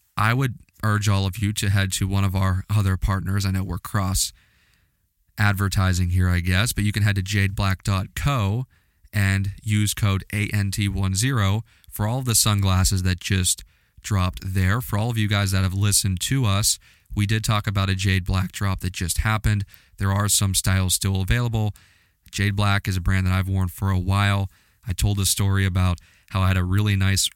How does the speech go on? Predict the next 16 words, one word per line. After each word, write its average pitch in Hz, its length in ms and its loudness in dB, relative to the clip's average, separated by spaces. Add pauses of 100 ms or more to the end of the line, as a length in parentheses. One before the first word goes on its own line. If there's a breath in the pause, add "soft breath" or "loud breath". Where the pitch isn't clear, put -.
(360)
pair 98 280 0
of 92 100 -2
designers 92 580 2
and 92 160 -2
lost 98 320 2
them 98 140 2
in 92 80 2
the 95 140 0
ocean. 101 500 0 (360 loud breath)
And 95 80 0
I - 20 0
was 92 120 0
like, 90 200 -2
"Never 98 500 0
again." 98 560 2
So 98 460 0